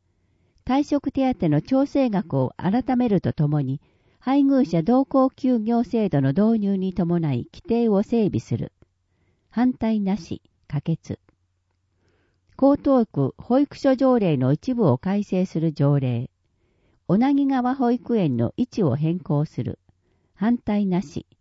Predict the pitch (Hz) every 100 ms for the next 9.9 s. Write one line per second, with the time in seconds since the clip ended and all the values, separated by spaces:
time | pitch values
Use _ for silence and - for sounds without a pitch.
0 | _ - - 147 - - - _ _ _
1 | _ _ _ _ _ _ _ - 277 285
2 | 285 254 - 165 - 269 269 269 247 147
3 | 175 - 269 - 262 254 - 247 247 254
4 | 233 180 131 131 120 - 277 240 147 131
5 | 196 214 180 185 190 165 156 139 139 143
6 | 135 123 - - _ _ _ _ _ _
7 | _ _ _ - 277 269 269 240 165 202
8 | 254 269 - 262 233 180 143 135 143 214
9 | 208 185 175 175 247 220 151 120 117